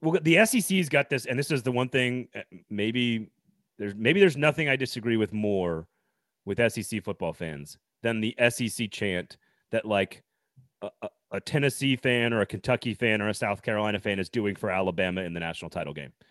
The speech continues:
There's nothing more, uh, upsetting and mind-numbing than watching people root against their own best interests.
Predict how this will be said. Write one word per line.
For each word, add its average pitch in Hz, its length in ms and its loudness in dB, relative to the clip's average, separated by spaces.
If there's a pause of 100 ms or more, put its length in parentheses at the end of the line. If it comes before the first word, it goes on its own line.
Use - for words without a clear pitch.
(160)
There's 113 180 -4
nothing 156 460 4
more, 139 420 2 (840)
uh, 135 120 -4
upsetting 156 800 0 (240)
and 123 200 0
mind-numbing 143 1120 2 (440)
than 123 200 0
watching 143 440 2
people 135 440 -2
root 139 240 4
against 131 300 -2
their 117 220 2
own 120 240 4
best 110 260 2
interests. - 580 -8